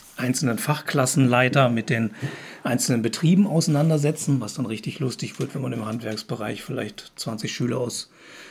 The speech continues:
fünfzehn Betrieben hat oder so, ne? Ähm,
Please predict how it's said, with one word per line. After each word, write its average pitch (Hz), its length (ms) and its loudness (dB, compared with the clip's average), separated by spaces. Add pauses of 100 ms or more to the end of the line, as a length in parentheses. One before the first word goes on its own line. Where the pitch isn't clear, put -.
(120)
fünfzehn - 340 0
Betrieben 175 380 4
hat 175 140 2
oder 180 120 0
so, 196 220 4
ne? 147 260 2 (1120)
Ähm, 143 400 0